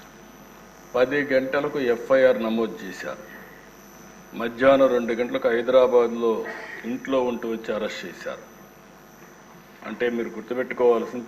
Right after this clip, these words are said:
తొమ్మిది గంటలకు కంప్లైంట్ ఇస్తారు, పది గంటలకు ఎఫ్ఐఆర్ రిజిస్టర్ చేస్తారు,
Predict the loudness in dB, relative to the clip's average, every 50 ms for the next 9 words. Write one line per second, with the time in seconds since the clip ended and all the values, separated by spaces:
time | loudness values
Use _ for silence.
0 | -6 -4 -4 -2 -2 -2 -4 -4 -4 -4 -4 -4 -4 -4 -6 -6 -6 -4 -4 -4
1 | -4 -6 -10 -16 -20 -20 -20 -20 -20 -20 -20 -20 -20 -20 -20 -20 -20 -20 -20 -20
2 | -16 -10 -8 -8 -8 -2 0 0 0 0 0 -4 -10 -6 -4 -2 -2 -2 -2 -6
3 | -10 -14 -18 -20 -20 -20 -20 -20 -20 -20 -20 -20 -20 -20 -20 -20 -20 -20 -20 -20
4 | -20 -14 -8 -6 -6 -4 -4 -4 -2 -2 -4 -4 -6 -8 -8 -4 -4 -4 -4 -6
5 | -4 -2 2 4 4 4 2 0 -4 -8 -14 -18 -20 -20 -20 -16 -10 -6 -6 -6
6 | -6 -6 -8 -10 -6 -4 -4 -4 -4 -4 -4 -4 -4 -4 -6